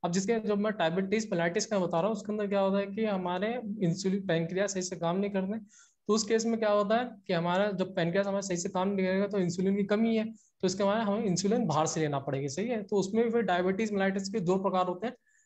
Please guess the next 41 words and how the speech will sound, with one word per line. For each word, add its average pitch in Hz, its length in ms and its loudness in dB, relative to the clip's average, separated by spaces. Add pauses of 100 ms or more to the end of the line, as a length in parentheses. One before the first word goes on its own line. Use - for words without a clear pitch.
(180)
Type 170 260 4
one 220 200 4
diabetes 202 380 2
mellitus 196 460 -2
और 208 120 -4
type 180 260 -2
two 208 60 4
डायबिटीज 165 1120 0
mellitus। 151 300 0 (380)
फिर 196 80 2
एक 220 100 0
आता 202 180 0
है 254 100 0
diabetes 180 460 0
in-, 180 360 2
insipidus, 180 420 2 (100)
उसका 220 240 0
आज 196 260 2
तक 208 180 -6
शोधकर्ता 190 520 0
आज 202 180 0
तक 202 160 -8
उसको 190 200 -2
जांच 175 220 0
कर 175 140 -4
रहे 170 140 0
हैं, 233 60 -6
लेकिन 202 160 -2
उसका 208 340 -2
exact 170 340 -2
cause 196 180 0 (480)
आज 156 120 0
तक 190 140 0
पता 185 160 2
नहीं 180 100 2
चल 170 140 2
पाया 160 160 0
कि 190 120 -4
diabetes 170 580 0
insipidus 175 500 0
का 302 140 0